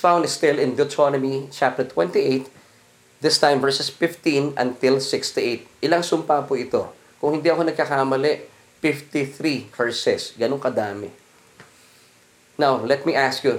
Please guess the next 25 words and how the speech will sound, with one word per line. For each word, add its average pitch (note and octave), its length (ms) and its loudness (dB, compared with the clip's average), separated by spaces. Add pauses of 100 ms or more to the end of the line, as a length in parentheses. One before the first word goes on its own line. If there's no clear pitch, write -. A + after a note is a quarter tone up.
is C3+ 240 -4
this D#3+ 240 0
good C3 240 0
news? E3 320 0
Hindi C3 240 -4
po D3+ 80 -4
good C3+ 240 -2
news C3 160 0
ito C#3 160 0
because D3 400 0
itong - 240 -2
covenant F3+ 560 0
na - 80 -4
ito A2 400 -2 (640)
ay C#3+ 160 0
conditional. B2+ 1300 -2 (340)
Yung D#3 160 -2
Abrahamic A3+ 640 2
covenant D#3+ 520 2
na D3 120 0
tinanggihan D#3+ 480 0
po E3+ 80 -2
ng D#3+ 160 0
mga - 120 -2
Israelita, B2+ 640 -4